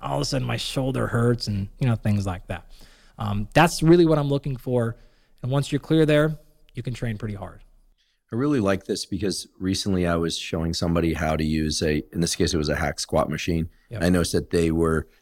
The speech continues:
Speaker 2: uh, very timid of getting, uh, into a deep squat position. And they cited a previous knee injury,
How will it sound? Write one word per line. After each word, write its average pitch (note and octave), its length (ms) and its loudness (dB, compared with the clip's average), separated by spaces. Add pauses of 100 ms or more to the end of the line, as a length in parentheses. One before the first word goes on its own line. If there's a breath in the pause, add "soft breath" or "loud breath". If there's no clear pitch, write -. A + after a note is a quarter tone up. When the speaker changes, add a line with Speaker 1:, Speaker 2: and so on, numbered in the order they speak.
Speaker 2:
uh, E2+ 120 -2
very F2 260 4
timid F2+ 340 0
of C#2 140 -4
getting, D#2 400 -4 (420)
uh, C#2+ 220 -4 (100)
into D#2 540 -2 (140)
a C#2+ 120 -2 (180)
deep F#2 220 2 (400)
squat - 320 0
position. C2+ 460 -8 (540 soft breath)
And D2 300 -2
they D2 120 -2
cited D2+ 480 0
a C#2 160 -2
previous D2 480 -2
knee G#2 220 2
injury, E2 640 0